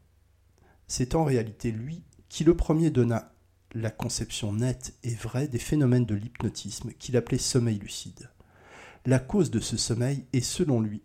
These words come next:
dans la volonté du sujet. À Faria appartient incontestablement le mérite d'avoir le premier établi la doctrine et la méthode de l'hypnose par suggestion et de l'avoir nettement dégagé des pratiques singulières et inutiles qui cachaient la vérité.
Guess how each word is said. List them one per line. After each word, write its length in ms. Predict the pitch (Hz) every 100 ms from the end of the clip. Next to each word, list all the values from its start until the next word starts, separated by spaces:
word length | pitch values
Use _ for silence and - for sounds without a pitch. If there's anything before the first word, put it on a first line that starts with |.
| -
dans 180 | 117 113
la 100 | 107
volonté 440 | 120 135 - 127
du 120 | 104
sujet. 400 | - - 98 - - - _ _ - - _ _ -
À 100 | -
Faria 560 | - 107 120 101 - _
appartient 420 | 127 - 143 - 135 - -
incontestablement 1040 | 156 160 151 - - - 101 101 90 - _
le 160 | 123 113
mérite 460 | 120 147 160 -
d'avoir 240 | 117 110 107
le 100 | 104
premier 560 | 127 - 127 101 98 -
établi 380 | 147 151 147 147
la 120 | 117
doctrine 640 | 98 120 127 - 156 151 107
et 40 |
la 120 | 95
méthode 580 | 110 131 131 113 95 107
de 100 | 101
l'hypnose 500 | 104 - 131 127 -
par 180 | - -
suggestion 640 | - 123 107 - - - - _
et 60 | 120
de 100 | 117
l'avoir 300 | 113 110 98
nettement 380 | 131 139 - 92
dégagé 500 | 107 123 120 110 104
des 120 | 95
pratiques 380 | - 107 - -
singulières 640 | - 127 113 101 92 - -
et 180 | 123 233 -
inutiles 640 | 160 135 107 - 110 95 -
qui 160 | - -
cachaient 360 | - 120 - 101
la 100 | 95
vérité. 520 | 101 104 92 - -